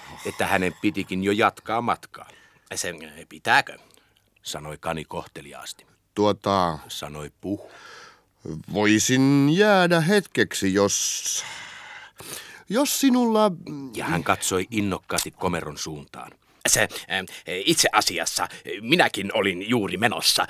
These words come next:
Speaker 2: äh, ulos,
Speaker 1: sanoi Kani.
Speaker 3: Jos niin on, minä jatkan matkaani. Näkemiin.
Speaker 2: Se, se, näkemiin vain, jollet todellakaan enää ota lisää.
Speaker 3: Onko vielä lisää?
Speaker 1: Kysyi Puh nopeasti.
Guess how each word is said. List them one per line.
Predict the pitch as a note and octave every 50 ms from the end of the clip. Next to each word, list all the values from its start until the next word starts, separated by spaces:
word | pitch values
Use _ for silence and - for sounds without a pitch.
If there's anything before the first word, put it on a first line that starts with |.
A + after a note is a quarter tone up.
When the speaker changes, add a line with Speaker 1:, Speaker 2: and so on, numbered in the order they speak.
| - - F#2+
Speaker 2:
äh, | F2+ F#2+ G#2+
ulos, | E4+ - - D#2+ - - - - - _ _ _ _ _ _ _ _ _ _ _ -
Speaker 1:
sanoi | - - D#2 E2 D#2 D2+ D2 -
Kani. | - F2+ F2 D#2 D2 - _ _ _ _ _ _ _ _ _ _ _ _ _ _ _ - D#2 D#2 D#2+ D#2+
Speaker 3:
Jos | D#2+ E2+ F#2+ G#2 G2 - -
niin | A#2+ C3+ D3 C#3 B2 A2+ A#2
on, | A#2 A2+ A2+
minä | A#2 A2+ G#2+ E2+ E2 D#2+
jatkan | E2+ G2 G#2+ - - A#2+ A2+
matkaani. | G2+ E2+ E2 E2+ - - - - - - C#2+ C2+ C2+ D2 - _ _ _ -
Näkemiin. | - G2 F#2 - - F2+ E2+ D2 D2 D2 D2 - - - A#2
Speaker 2:
Se, | G2+ - - - - - - - - -
se, | - - - - - G2+ - -
näkemiin | - A2+ B2 C#3+ - D#3 D3+ D#3 D#3 C#3+ C#3
vain, | C3+ A2 E2+ D2 D2 D#2+ - - - - _ - - D2 D#2+ F2 - -
jollet | F#2 F#2+ F#2 F2+ - - - - _ _
todellakaan | - B2+ A2+ G#2 G#2 G#2+ G2 - A2 G2+ G2 G2 -
enää | - G#2 F2+ F#2+ G#2 A#2 - _
ota | - G#2+ - A2+ C#3 - -
lisää. | F#2+ F2 F2 - - - - E2+ F#2 - - _ _ _ _ _ _ _ _ _ -
Speaker 3:
Onko | - B2 A#2 G#2 - A2 E2+
vielä | F#2+ G2 F#2 F2 E2 E2
lisää? | E2+ F2 D#2+ - - - - - - _ _ -
Speaker 1:
Kysyi | - F2 - - D#2 D#2
Puh | - - F#2 E2 -
nopeasti. | D#2 D#2+ E2+ - D#2+ D2 D2 - - D#2+